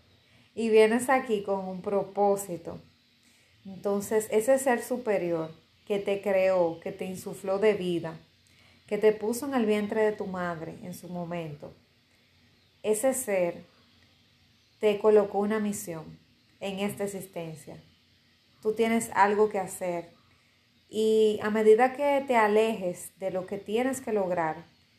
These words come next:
pues la vida te va a ir, eh, tratando de encarrilar nuevamente donde debes estar. Por eso, cuando tú no tienes un propósito en la vida, tu propósito es conseguir tu propósito.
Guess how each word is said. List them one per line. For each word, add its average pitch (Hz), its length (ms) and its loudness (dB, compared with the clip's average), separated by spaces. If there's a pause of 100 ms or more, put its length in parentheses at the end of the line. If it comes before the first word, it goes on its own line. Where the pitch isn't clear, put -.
(380)
pues 208 320 0
la 208 160 6
vida 220 320 4
te 214 160 2
va 196 220 6
a 202 80 4
ir, 208 440 0
eh, 180 360 -4 (560)
tratando 208 500 0
de 233 100 0
encarrilar 185 720 0
nuevamente 196 560 -2
donde 175 260 -4
debes 170 300 -4
estar. 160 400 -12 (960)
Por 214 180 4
eso, 254 320 4
cuando 196 260 -4
tú 202 80 -10
no 214 120 -4
tienes 247 260 -2
un 233 140 -2
propósito 208 580 -2
en 180 80 -6
la 185 120 0
vida, 170 380 0
tu 202 140 -6
propósito 208 640 -2
es 220 160 -2
conseguir 208 580 -4
tu 208 100 -4
propósito. 165 760 -8